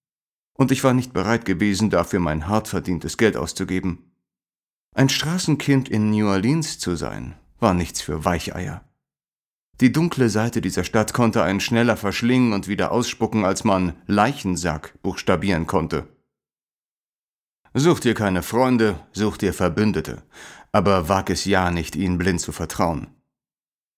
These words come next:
"Ich seh dich, Kleiner, die Bullen sind unterwegs, dieses Mal bist du erledigt!" Ernie, ein trotteliger Gemischtwarenladenbesitzer,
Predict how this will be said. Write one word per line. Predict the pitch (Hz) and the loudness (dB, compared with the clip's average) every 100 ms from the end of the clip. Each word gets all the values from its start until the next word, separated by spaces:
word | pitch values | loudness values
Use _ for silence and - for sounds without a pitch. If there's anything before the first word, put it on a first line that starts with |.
| - | 0
"Ich | 139 147 98 - | 2 2 -2 -4
seh | 110 139 180 170 | 0 0 2 0
dich, | 160 160 135 | 0 -4 -4
Kleiner, | - 165 156 160 160 151 | 0 2 2 2 0 -2
die | - 151 | 0 0
Bullen | 143 185 175 160 | 2 2 2 0
sind | 147 170 | 0 0
unterwegs, | 170 160 160 180 170 - - - - 110 | 0 0 2 2 0 -4 -10 -18 -8 -2
dieses | 92 90 101 - | -2 0 0 2
Mal | 123 123 - | 4 2 2
bist | 123 - | 0 0
du | 151 | 0
erledigt!" | 131 113 123 196 208 208 208 160 - - _ _ _ _ _ _ _ _ _ - | 4 4 4 4 4 4 0 -2 -8 -16 _ _ _ _ _ _ _ _ _ 0
Ernie, | 170 165 151 139 127 117 | 2 4 2 0 -2 -4
ein | 117 107 - | -2 -4 -8
trotteliger | - 117 117 101 82 85 98 | -2 2 2 0 -2 -2 0
Gemischtwarenladenbesitzer, | 95 117 - 98 104 107 107 104 107 107 107 101 117 - 120 | 2 2 2 2 2 2 2 2 0 0 0 0 0 2 0